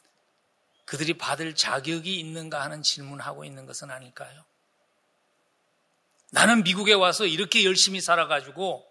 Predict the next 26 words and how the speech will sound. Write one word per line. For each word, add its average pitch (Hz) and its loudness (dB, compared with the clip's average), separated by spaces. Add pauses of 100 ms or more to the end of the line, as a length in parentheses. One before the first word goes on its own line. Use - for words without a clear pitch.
(680)
이국 196 2
땅에서 214 8
지금 196 0
이 170 0
자리에 202 6
섰는데 190 0 (420)
저들은 226 6 (580)
어떻게 208 4
살았기 233 6
때문에 185 0
저렇게 165 -4
사는 147 0
것이야? 143 0 (200)
그들이 247 8
과연 156 6 (640)
나의 170 6
도움을 165 -4
받을 139 -2
자격이 131 -6
있어 139 -6
하는 147 -6 (380)
자격을 147 -2
운운하고 139 -10
있는 123 -14
것은 147 -12
아닐까요? - -20